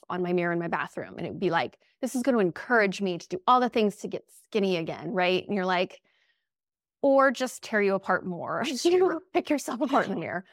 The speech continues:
But at the time, it was supposed to be encouragement. <laughs> But I, so I would look at this first thing in the morning and I would immediately be like, "Oh, like, I'm never gonna be that good again. I'll never be that good again."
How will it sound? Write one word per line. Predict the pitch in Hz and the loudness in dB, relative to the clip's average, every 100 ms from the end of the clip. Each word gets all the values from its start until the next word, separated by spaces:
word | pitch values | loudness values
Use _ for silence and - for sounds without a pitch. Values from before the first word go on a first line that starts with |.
| - 220 - | -18 -18 -6
But | 220 277 - | 4 4 4
at | - | 2
the | 285 | 0
time, | - 494 359 233 | 2 2 4 2
it | |
was | 247 | 0
supposed | - 254 359 | 0 0 2
to | |
be | 269 | 2
encouragement. | 214 - 247 190 - 196 220 - | 2 4 2 0 -6 -8 -8 -12
<laughs> | - _ - _ _ - - - _ 285 - | -20 _ -20 _ _ -18 -16 -18 _ -8 -2
But | 349 339 - | 0 0 2
I, | 277 269 | -2 -2
so | - | -6
I | 311 | -4
would | 269 - | -6 -2
look | 339 494 | 0 0
at | 494 | 0
this | 381 - | -2 -4
first | - 254 208 | -4 -4 -4
thing | 233 | -4
in | 208 | -2
the | 196 | 0
morning | 220 320 339 | 0 2 4
and | 214 | 4
I | 185 | 2
would | 185 | 0
immediately | 196 240 254 226 | -4 -4 -4 -4
be | 196 196 | -4 -6
like, | 180 - | -6 -8
"Oh, | 226 269 180 | -6 -2 0
like, | 190 185 | 0 -2
I'm | 214 214 | -2 0
never | 190 202 | 0 0
gonna | 208 | 0
be | 202 208 | 0 0
that | 196 - | -2 -2
good | 208 | -4
again. | 262 185 143 - - _ _ - | -4 -6 -8 -12 -16 _ _ -8
I'll | 214 247 | 0 2
never | 240 233 254 | 2 2 0
be | 240 233 | 0 -2
that | 214 190 | -2 -2
good | 190 | -2
again." | 143 135 90 | -4 -6 -8